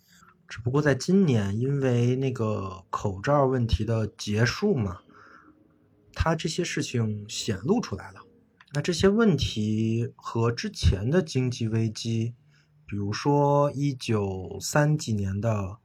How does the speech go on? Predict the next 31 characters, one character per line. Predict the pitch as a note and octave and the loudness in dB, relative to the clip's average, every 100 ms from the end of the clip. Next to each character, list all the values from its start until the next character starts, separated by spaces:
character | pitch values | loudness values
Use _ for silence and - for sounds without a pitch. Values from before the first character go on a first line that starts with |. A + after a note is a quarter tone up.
| _ _ _ _ | _ _ _ _
那 | A2+ G#2+ | -4 -2
次 | G2+ G#2+ | -4 -4
大 | A#2 A2+ | -2 -2
的 | G#2 | -2
经 | A2 | -4
济 | G#2 | -4
危 | G2+ G#2+ | -2 -2
机， | G#2 A2+ A2+ A2+ - _ _ _ _ _ _ _ _ _ _ | -2 -2 -2 -2 -8 _ _ _ _ _ _ _ _ _ _
或 | B2+ | 2
者 | A2+ G#2 | 4 0
说 | - A#2+ A#2 | 0 2 2
二 | B2 A#2+ | 2 2
零 | A#2 | 2
零 | A2+ A#2 A#2+ | 0 -2 0
八 | C#3+ C#3+ | 2 2
年 | C3+ G#2 G#2 | 2 0 -2
的 | A2 G2+ G2 F#2 | -2 -2 -6 -6
美 | G2+ G2+ | -6 -6
国 | G2 G#2 G2+ | -4 -4 -2
的 | A2+ G#2 G2+ G2 - - - _ _ | -2 -2 -4 -8 -12 -18 -20 _ _
信 | - - C3+ | -8 -2 2
贷 | E3+ C3 | 4 4
危 | A#2 G#2+ | 4 0
机 | - A#2 A#2+ - _ - _ | -2 0 -2 -4 _ -20 _
是 | - - D#3 | -8 -2 -2
一 | A2+ | 2
样 | D3+ D3 | 2 2
的 | |
情 | A#2 - G2+ | 0 -2 -4
况 | A2+ E3+ D#3 | 0 0 2
吗？ | B2+ A#2+ | 0 -2